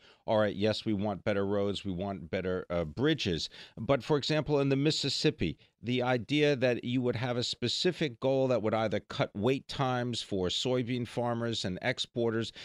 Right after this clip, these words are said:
in order to be able to get their products to market. Is there any specific economic goal that you can point to that we would then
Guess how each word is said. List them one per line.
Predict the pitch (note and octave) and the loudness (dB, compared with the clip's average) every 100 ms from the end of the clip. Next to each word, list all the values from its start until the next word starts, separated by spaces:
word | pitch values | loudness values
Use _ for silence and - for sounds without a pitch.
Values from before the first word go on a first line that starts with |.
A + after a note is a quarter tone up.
| - | -10
in | F2+ A2+ | -4 0
order | A#2 A#2 A2 | 0 0 0
to | - G2+ | -4 -4
be | A2 A2+ | -2 -2
able | G#2+ G#2+ | -2 -2
to | G#2+ | -4
get | F#2 A2+ - | -2 -2 0
their | G2+ | -2
products | - A2+ G#2+ G#2+ - - | -2 -2 0 -2 -6 -8
to | G2+ | -4
market. | G#2+ G2+ - D2+ - - - | 0 -2 -2 -8 -10 -18 -4
Is | C#3+ C#3 | -2 0
there | E3+ D#3+ | 2 2
any | D#3+ F#3+ F#3+ | 2 2 0
specific | - D#3 C#3 - D#3 D#3 - | -2 -2 -2 -2 -2 -4 -4
economic | C3 C3+ B2+ A#2 B2 C#3 C3+ | -2 -2 -2 -2 -2 -4 -6
goal | - C3 C3 B2+ | -2 0 0 0
that | A2+ F#2+ | -2 -2
you | A2+ | -4
can | A#2 A2 | -4 -6
point | F#2 - A2+ A#2 | -6 -6 -6 -6
to | - B2+ A#2+ - - - | -6 -4 -6 -10 -10 -4
that | G2+ | -4
we | - F#2+ G#2 A#2+ | -4 -4 -2 -2
would | D#2+ G#2 E2+ | 0 -2 0
then | A2 | 0